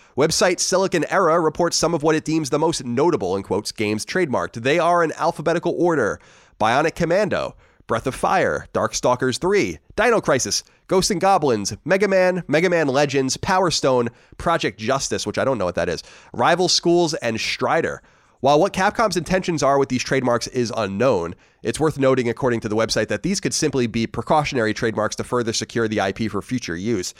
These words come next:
Interestingly, the news comes on the heels of a Japanese trademark filing by publisher Square Enix for Nier, which suggests a re-release of the original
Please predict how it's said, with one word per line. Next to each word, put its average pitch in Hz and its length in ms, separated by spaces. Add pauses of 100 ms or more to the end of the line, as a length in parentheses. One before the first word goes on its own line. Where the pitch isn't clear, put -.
(360)
Interestingly, 196 500
the 160 100
news 147 220
comes 160 220
on 143 100
the 135 60
heels 151 320
of 131 60
a - 20
Japanese 147 480
trademark 170 380
filing 123 380
by 110 140
publisher 120 400
Square 139 280
Enix 254 300
for 135 160
Nier, 143 540 (300)
which 135 160
suggests 156 400
a 135 100
re-release 143 400
of 123 140
the 113 120
original 120 520